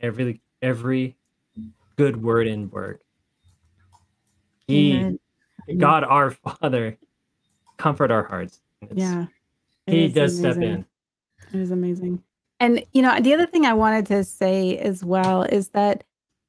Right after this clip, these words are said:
Speaker 3: you know, a lot of people who, who are abu-, a lot of parents who are abusive to children, n-, we have to keep in mind that they,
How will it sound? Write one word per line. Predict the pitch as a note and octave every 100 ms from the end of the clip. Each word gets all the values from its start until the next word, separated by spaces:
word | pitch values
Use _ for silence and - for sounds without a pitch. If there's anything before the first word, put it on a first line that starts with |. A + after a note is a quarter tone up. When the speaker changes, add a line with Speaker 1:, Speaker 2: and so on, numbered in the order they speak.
| _ _ _ -
Speaker 3:
you |
know, | G#3 A3
a |
lot | A3+ A#3 C#4+
of | E4+ -
people | - A3 G#3+ A3+ G3+ -
who, | G#3+ G#3 G3+ G3 - _ _ _ _ _ _ _ -
who | A3 G#3 -
are | G#3+ G#3 G3+
abu-, | F#3 G3 G3+
a |
lot | A3 A3+
of | -
parents | G#3+ G#3+ G#3+ G3+
who | - G3+
are | G3+ G3+ G3 -
abusive | F#3+ F3+ G3 - G3+ F3+
to | -
children, | F#3 - F#3+ F#3 F#3 F3+ _ _ _ _ _ _ -
n-, | G3+ - _
we | G#3+ A#3+ A#3+
have | C4 -
to | F4
keep | - C4
in | G#3+ F#3
mind | F3+ F3+ F#3+ F#3+ F3
that | F#3+ F#3 F#3 - - _ _ _ _ _
they, | G3 F3+ A3 A3+ B3+ -